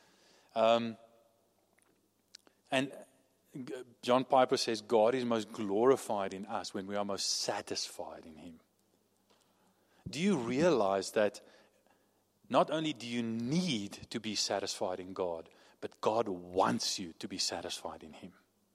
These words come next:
He wants to meet your greatest need. He wants you to bring those deep, overwhelming needs inside of your heart, those, those infinite needs inside of you,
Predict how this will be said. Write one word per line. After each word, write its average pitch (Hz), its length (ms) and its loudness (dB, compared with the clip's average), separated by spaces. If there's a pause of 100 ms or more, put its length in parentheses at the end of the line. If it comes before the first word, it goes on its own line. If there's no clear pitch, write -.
(1900)
He 127 120 -6
wants 113 600 0
to - 100 -4
meet 104 240 -4
your 107 80 -4
greatest 98 280 -2
need. 107 80 -8 (120)
He 127 80 0
wants 131 320 2
you 160 80 -2
to 143 100 -6
bring 143 340 -2
those 123 220 4 (380)
deep, 147 380 -6 (1000)
overwhelming 117 1300 4
needs 127 500 -2
inside 120 420 -2
of 113 80 -4
your 107 120 2
heart, 101 160 0
those, 113 180 2 (240)
those 120 220 0
infinite 156 500 0
needs 123 520 -2
inside 120 340 -2
of 110 80 -4
you, 104 120 -4